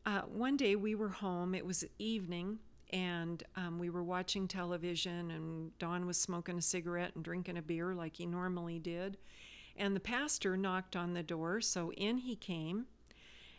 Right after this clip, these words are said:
and sat down, and he really didn't stay that long. Don was polite, but he didn't have much to say to him. And the pastor got ready to leave, literally had his hand on the doorknob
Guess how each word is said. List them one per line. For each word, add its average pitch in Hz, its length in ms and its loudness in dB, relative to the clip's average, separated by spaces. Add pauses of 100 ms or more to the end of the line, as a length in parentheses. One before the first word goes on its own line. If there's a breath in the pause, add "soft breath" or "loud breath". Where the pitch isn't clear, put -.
(140 loud breath)
and 220 220 6
sat - 320 6
down, 190 480 2 (160)
and 208 140 2
he 226 100 4
really 240 320 6
didn't 214 260 2
stay 196 320 4
that 175 300 0
long. 180 320 2
Don 202 340 4
was 262 140 2
polite, 196 600 0
but 196 120 0
he 196 140 0
didn't 190 220 4
have 185 200 2
much 175 360 0
to 170 100 -2
say 214 320 4
to 170 300 -2
him. 180 240 -2 (680 loud breath)
And 220 140 6
the 220 60 4
pastor 226 500 2
got 208 260 2
ready 202 300 0
to - 180 -2
leave, 196 460 2
literally 226 580 4
had 196 220 0
his 170 180 0
hand 202 420 2
on 208 160 2
the 196 100 4
doorknob 175 760 0